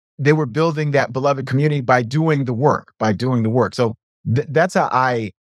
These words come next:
feel I, um, prevent it. And, and again, cyn-, cynicism is the, is, is the worst thing because it's really, um, it's, it's a weapon of the weak, uh, that prevents us from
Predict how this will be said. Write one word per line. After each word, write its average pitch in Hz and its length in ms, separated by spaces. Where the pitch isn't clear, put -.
feel 120 340
I, 104 380
um, 90 380
prevent 107 440
it. 87 180
And, 110 140
and 135 160
again, 143 260
cyn-, 165 340
cynicism 127 840
is 113 160
the, 107 140
is, 107 260
is 92 220
the 101 120
worst 107 440
thing 110 320
because 98 260
it's 98 200
really, 107 380
um, 92 360
it's, 117 240
it's 113 220
a 110 40
weapon 113 380
of 98 140
the 92 100
weak, 110 460
uh, 95 300
that 95 240
prevents 104 480
us 95 140
from 90 400